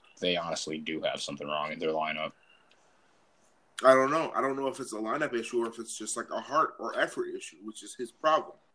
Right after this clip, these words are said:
Speaker 2: to begin with.
Speaker 1: Y-, yeah, I could agree to that. Um, but I gotta say, man, he did have my boy Luol Deng with him.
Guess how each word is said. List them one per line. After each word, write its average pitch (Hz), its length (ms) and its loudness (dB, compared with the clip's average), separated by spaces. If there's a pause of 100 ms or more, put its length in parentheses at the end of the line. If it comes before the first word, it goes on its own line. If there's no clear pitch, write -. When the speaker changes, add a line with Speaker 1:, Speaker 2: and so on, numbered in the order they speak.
Speaker 2:
to 117 80 -4
begin 117 400 -2
with. - 160 -10 (2500)
Speaker 1:
Y-, - 100 -4 (300)
yeah, 139 160 12
I 123 40 8
could 104 140 4
agree 90 280 0
to - 140 -8
that. 92 360 2 (280)
Um, 92 360 0 (240)
but 87 240 -4 (580)
I 87 80 -2
gotta 92 220 0
say, 101 340 4
man, 92 380 -4 (300)
he 87 180 -10
did 98 220 -2
have 98 320 2
my 95 180 0
boy 98 260 0
Luol 95 500 0
Deng 98 280 0
with 82 200 -6
him. 85 260 -6